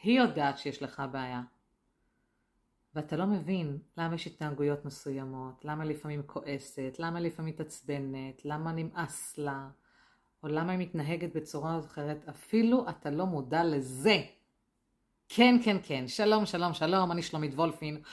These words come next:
מומחית לשיפור התפקוד המיני, מובילה גברים לחיי עונג, סיפוק והנאה.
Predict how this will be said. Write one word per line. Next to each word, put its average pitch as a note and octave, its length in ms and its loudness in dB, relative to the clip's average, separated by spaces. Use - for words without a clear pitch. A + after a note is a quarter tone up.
מומחית F3+ 240 4
לשיפור F#3 360 2
התפקוד E3+ 420 -2
המיני, D#3+ 400 0
מובילה D#3 440 0
גברים D3 480 -2
לחיי D#3 400 2
עונג, D#3+ 280 -2
סיפוק - 380 -8
והנאה. D3+ 440 -2